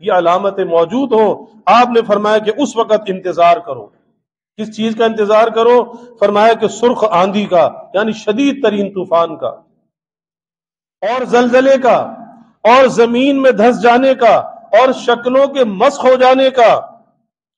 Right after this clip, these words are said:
चेहरों के बिगड़ जाने का, और पत्थरों के बरसने का। और फरमाया कि इन चीजों के अलावा दीगर चीजें जो अलामात क़यामत में से हैं, फरमाया कि फिर तुम उसका इंतजार करो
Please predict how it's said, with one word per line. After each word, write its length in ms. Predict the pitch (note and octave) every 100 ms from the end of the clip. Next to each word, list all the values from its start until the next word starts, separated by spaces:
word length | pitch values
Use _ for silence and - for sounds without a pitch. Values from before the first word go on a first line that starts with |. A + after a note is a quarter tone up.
| _ _
चेहरों 400 | B3 A#3+ B3+ C4+
के 120 | C4
बिगड़ 320 | A3 A#3 C4+
जाने 340 | B3 B3 C4+ C4+
का, 240 | A#3 F#3+ B2+ - - - _ _ _
और 100 | B3 C4
पत्थरों 460 | B3 A#3+ C4 C#4 C#4
के 120 | C4+
बरसने 500 | A3+ C4+ C4+ C#4 C4+
का। 340 | B3 F3 - - - _ _ _ _ _ _ _ _ _ _ _ _ _ -
और 80 | G#3
फरमाया 400 | G3+ G3+ G#3 A3+
कि 120 | G#3+
इन 200 | G#3+ G#3+
चीजों 340 | G3 G3+ A3
के 100 | A3
अलावा 600 | G#3 G3 G3+ A3 F#3 - - _ _ _ _ _ _ _ _ _ _ _ _ C#3+
दीगर 540 | D3+ C4 C#4 C#4+ C#4
चीजें 340 | C4 C4 C4
जो 100 | B3+
अलामात 580 | B3+ A#3 A3+ A3+ A#3 A#3
क़यामत 520 | A3+ A3+ G#3 A3 A#3+ G#3+
में 80 | G#3
से 180 | G3+ F3+
हैं, 440 | F3 D#3+ A2 _ _ _ -
फरमाया 340 | G3+ G3+ G#3
कि 160 | G#3 G3+
फिर 160 | G3
तुम 180 | F#3+ G3
उसका 280 | F#3+ F#3 F#3+
इंतजार 580 | F3 F3 E3+ D#3+ F#3+ G3+
करो 360 | G3+ G3 G3+